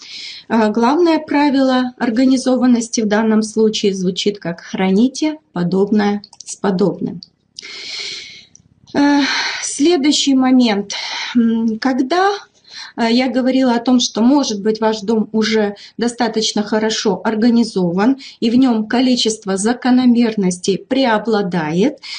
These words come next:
тогда вы просто, э, задайте проверочные вопросы, поработайте с вот этими проверочными вопросами,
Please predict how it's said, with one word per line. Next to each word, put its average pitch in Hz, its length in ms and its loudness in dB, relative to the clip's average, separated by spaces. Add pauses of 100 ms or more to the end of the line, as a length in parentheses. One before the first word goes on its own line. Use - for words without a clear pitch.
(100)
тогда 359 500 2
вы 269 220 0
просто, 294 680 -2
э, 226 480 -2
задайте 247 540 0
проверочные 220 720 0
вопросы, 226 580 0
поработайте 233 600 0
с 202 120 -6
вот 202 220 -2
этими 202 300 -2
проверочными 196 1000 -2 (280)
вопросами, 294 840 2